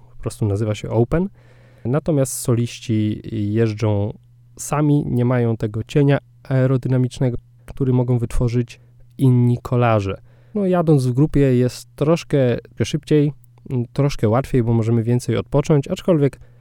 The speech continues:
ostatnie edycje Pucharu Polski w ultramaratonach pokazywały, że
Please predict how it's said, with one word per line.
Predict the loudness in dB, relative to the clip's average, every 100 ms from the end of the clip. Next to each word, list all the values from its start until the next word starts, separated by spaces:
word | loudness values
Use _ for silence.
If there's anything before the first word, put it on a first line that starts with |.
| -18
ostatnie | -12 -6 -4 0 0 0
edycje | 0 -2 0 2 2 0
Pucharu | -2 -4 -2 0
Polski | 2 0 0 -2 0
w | 2
ultramaratonach | 0 2 2 2 2 0 0
pokazywały, | -4 -2 0 2 2 2
że | 2 0 0